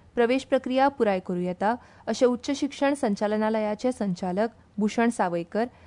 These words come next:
हांणी उजवाडाक दिल्ल्या परिपत्रकांत म्हळां. बीए, बीकॉम, बीएससी, बीबीए, बीवोक, एग्रीकल्चर, नर्सिंग आनी गृहविज्ञान अशा साबार पदवी अभ्यासक्रमा खातीरच्या पयल्या वर्साचे प्रवेश अर्ज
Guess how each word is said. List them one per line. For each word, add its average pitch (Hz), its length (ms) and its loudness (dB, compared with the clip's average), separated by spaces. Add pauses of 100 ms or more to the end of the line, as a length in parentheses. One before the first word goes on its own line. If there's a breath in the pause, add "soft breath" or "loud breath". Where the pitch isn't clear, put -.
(160 soft breath)
हांणी 226 200 4
उजवाडाक 254 420 4
दिल्ल्या 254 320 0
परिपत्रकांत 196 800 -2
म्हळां. 185 320 0 (500 soft breath)
बीए, 262 380 0
बीकॉम, 220 640 0
बीएससी, 196 600 -2 (100)
बीबीए, 202 500 -2 (160)
बीवोक, 202 520 -2 (240)
एग्रीकल्चर, 202 720 -2 (380 soft breath)
नर्सिंग 233 480 2
आनी 208 180 2
गृहविज्ञान 202 720 -2 (260 soft breath)
अशा 240 220 0
साबार 233 400 4
पदवी 247 360 -2
अभ्यासक्रमा 208 640 0
खातीरच्या 196 520 -2
पयल्या 233 380 0
वर्साचे 220 460 -2
प्रवेश 196 360 -4
अर्ज 180 280 -4